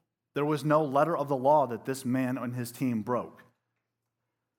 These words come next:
But somebody got a little upset because he was living his life differently, and so they decided to take their convictions and convict someone else.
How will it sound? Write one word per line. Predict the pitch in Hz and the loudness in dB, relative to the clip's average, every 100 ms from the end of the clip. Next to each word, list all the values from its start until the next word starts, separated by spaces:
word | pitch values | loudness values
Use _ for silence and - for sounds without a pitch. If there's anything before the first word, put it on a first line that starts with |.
| _ - | _ -4
But | 143 | 0
somebody | 185 180 170 | 0 2 2
got | 160 156 | 2 2
a | 151 | 2
little | 156 151 | 0 2
upset | 139 - 175 135 | 0 2 0 0
because | 139 135 | -4 -4
he | - | -4
was | 143 135 | -4 -2
living | 135 143 143 | -2 -2 -2
his | 135 123 | -2 -2
life | 123 110 113 | -2 -2 -4
differently, | 139 139 110 117 | -2 -2 -6 -4
and | 117 | -4
so | 117 | -4
they | 120 120 | -4 -2
decided | 123 131 127 127 123 | -2 0 0 0 -4
to | 127 | -6
take | 143 127 | -6 -4
their | 127 | -4
convictions | 123 123 208 214 147 131 | -2 -2 -2 -2 -4 -2
and | 120 107 - - - - - _ _ | -4 -6 -12 -20 -20 -20 -20 _ _
convict | - 131 139 135 - | -6 -4 -4 -6 -6
someone | 143 120 120 | -2 0 0
else. | 123 95 - - | 0 -4 -10 -14